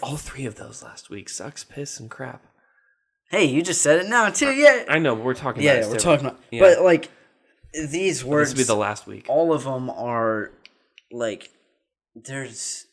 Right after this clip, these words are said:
Speaker 2: families are different. Like,
Speaker 1: Mm-hmm.
Speaker 2: not even families, but, like, there, there, it differs. Like, some people think it's, like, a terrible word. And they're like, "Oh my
Speaker 1: Mm-hmm.
Speaker 2: gosh,
Speaker 1: Mm-hmm.
Speaker 2: why did you just say that?" And then,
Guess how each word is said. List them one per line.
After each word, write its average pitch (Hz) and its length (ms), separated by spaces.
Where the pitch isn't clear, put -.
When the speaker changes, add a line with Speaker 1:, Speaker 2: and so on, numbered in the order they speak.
Speaker 2:
families 151 500
are 113 60
different. 98 520
Like, 110 260
Speaker 1:
Mm-hmm. 147 360
Speaker 2:
not 143 140
even 131 160
families, 104 500
but, 113 300
like, 113 340
there, 139 460
there, 156 180
it 135 560
differs. 131 440
Like, 120 260
some 165 480
people 156 440
think 143 300
it's, - 300
like, 101 260
a - 40
terrible 92 520
word. 80 380
And 107 60
they're 98 80
like, 90 140
"Oh 95 120
my 87 140
Speaker 1:
Mm-hmm. 131 260
Speaker 2:
gosh, - 320
Speaker 1:
Mm-hmm. 120 200
Speaker 2:
why 101 140
did 98 120
you 101 180
just 98 240
say 95 180
that?" 92 240
And 143 160
then, 131 220